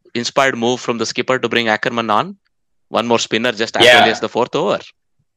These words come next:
Speaker 2: I was, I was very impressed with, um, the, the captainship and the coaching in that moment, um, opening with Dart, um, the, the matchup, um,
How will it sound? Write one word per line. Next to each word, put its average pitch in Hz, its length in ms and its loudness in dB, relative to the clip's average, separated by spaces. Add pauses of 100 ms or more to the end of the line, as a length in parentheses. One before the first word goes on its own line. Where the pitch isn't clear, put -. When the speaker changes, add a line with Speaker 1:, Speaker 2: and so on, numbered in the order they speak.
(200)
Speaker 2:
I 113 140 6
was, 120 160 6
I 131 100 6
was 127 120 4
very 147 240 6
impressed 143 340 4
with, 117 160 0
um, 110 340 2
the, 107 360 2
the 113 80 -4
captainship 110 680 -4
and 104 260 -2
the 104 120 0
coaching 104 460 0
in 104 100 -6
that 101 160 -2
moment, 107 500 2 (340)
um, 98 240 -2
opening 110 400 0
with 104 120 -4
Dart, 101 400 0 (180)
um, 98 340 -2 (460)
the, 101 280 0
the 104 60 2
matchup, 104 600 2 (140)
um, 95 320 0